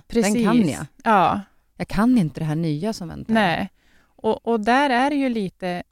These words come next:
Speaker 1: dels om jag tittar utifrån mig, varför skulle jag ens vilja gå tillbaka till henne? För hon, alltså,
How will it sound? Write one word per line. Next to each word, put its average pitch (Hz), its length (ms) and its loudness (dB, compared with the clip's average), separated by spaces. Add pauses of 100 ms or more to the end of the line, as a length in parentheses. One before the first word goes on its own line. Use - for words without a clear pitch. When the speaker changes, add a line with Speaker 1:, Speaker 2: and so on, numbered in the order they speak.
(200)
Speaker 1:
dels 254 520 -2
om 196 160 -4
jag 185 120 -4
tittar 185 280 -8
utifrån 175 420 -8
mig, 160 300 -6 (1300)
varför 214 240 -8
skulle 214 280 -6
jag 202 120 -2
ens 202 260 -8
vilja 196 180 -4
gå 190 120 -14
tillbaka 240 540 -6
till 165 120 -14
henne? 185 420 -10 (840)
För 208 80 -6
hon, 233 380 0 (180)
alltså, 202 340 -10